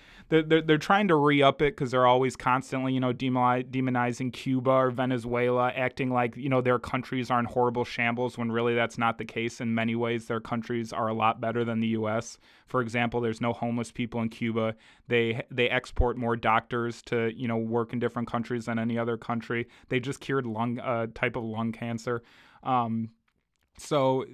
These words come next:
you, we, American workers need to start waking up to this fact and, and don't let them,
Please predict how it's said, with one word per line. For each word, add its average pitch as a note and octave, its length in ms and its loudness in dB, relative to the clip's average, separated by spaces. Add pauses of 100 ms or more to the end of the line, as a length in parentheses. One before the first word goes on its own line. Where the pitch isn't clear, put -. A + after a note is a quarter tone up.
(120)
you, D#3 440 -14
we, D3+ 520 -2
American D#3 800 -2
workers A#2+ 540 -2
need B2 200 -2
to A#2+ 60 -4
start A#2+ 380 0
waking A#2+ 320 -2
up A#2+ 180 -2
to A#2+ 120 -6
this A#2 180 -6
fact A#2 320 -4
and, A#2+ 220 -4
and A#2 180 -4
don't C3 240 0
let B2+ 200 -2
them, B2+ 280 0